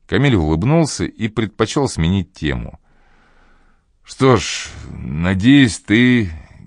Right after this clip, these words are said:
не расстроен тем, что будет внук?" спросил он. "Ну, если уж ты решил разозлить своего отца,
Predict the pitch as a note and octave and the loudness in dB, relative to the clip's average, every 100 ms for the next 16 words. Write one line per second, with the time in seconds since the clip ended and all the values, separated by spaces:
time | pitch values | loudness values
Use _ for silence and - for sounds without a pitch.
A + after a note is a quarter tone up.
0 | E2 F2+ F#2+ G#2 G2+ - G#2+ D3+ B2 F2+ | -2 0 4 2 2 0 2 4 2 2
1 | E2+ D#2 - - C#2+ D#2 C#2+ C#2+ D2+ D#2+ | 0 -2 -4 -8 -6 -4 -6 -6 -2 -2
2 | C#2 - - _ _ - D#2 C#2+ - C#2+ | -2 -8 -20 _ _ -10 -6 -6 -6 -8
3 | C2+ A#1+ - _ _ _ _ _ _ _ | -8 -10 -14 _ _ _ _ _ _ _
4 | _ _ _ _ _ D#2+ A2 C3+ C3 B2 | _ _ _ _ _ -2 0 2 4 4
5 | A#2 F#2+ F#2 F#2+ E2 - - F#2 F2+ E2 | 4 2 0 0 0 -4 -2 0 0 0
6 | D#2+ D#2+ D#2+ E2+ - E2 D#2 D#2+ D#2 E2+ | 0 -2 -2 -2 -2 -2 -2 -2 0 0
7 | E2 E2+ D2 - C#2+ D2 D2 D2+ D2 - | 0 -2 -4 -8 -6 -4 -2 -2 -4 -4
8 | C3+ C#3+ | -2 -2